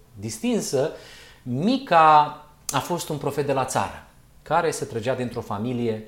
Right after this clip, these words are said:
săracă. Dar în ciuda faptului că Mica a fost un țăran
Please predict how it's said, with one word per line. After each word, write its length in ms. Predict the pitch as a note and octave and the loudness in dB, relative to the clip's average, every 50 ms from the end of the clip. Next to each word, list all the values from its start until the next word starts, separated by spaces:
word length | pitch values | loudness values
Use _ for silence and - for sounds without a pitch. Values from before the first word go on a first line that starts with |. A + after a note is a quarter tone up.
| - - - | -18 -20 -16
săracă. 540 | - - - A#2+ A2 G#2 F#2 - - - - - _ _ - - - - - - | -12 -8 -4 -4 -4 -4 -6 -8 -12 -18 -18 -20 _ _ -20 -20 -20 -20 -16 -2
Dar 220 | A#2+ B2 B2+ A#2 | 4 4 6 6
în 180 | A#2+ B2 B2+ A#2+ | 6 4 0 0
ciuda 460 | - - G#3 A#3+ A3+ - G#3 F#3+ F3 | 0 2 4 4 8 8 8 8 6
faptului 640 | - - - - F3+ D#3+ - - - B2+ B2 B2 | 2 0 2 6 6 6 6 4 -2 -2 -2 -2
că 120 | B2 B2+ A2+ | 0 0 0
Mica 320 | A#2+ D3 D#3 D#3 D#3 C3 | 0 -2 -2 0 0 0
a 40 | A2+ | 0
fost 300 | G#2+ - C3+ C3 - - | 0 -2 -6 -6 -6 -4
un 180 | B2+ B2 B2 B2 | -4 -4 -4 -2
țăran 480 | - C#3+ C#3+ B2+ A2+ A#2+ D#3+ F3 - | 0 0 2 2 2 0 0 -4 -8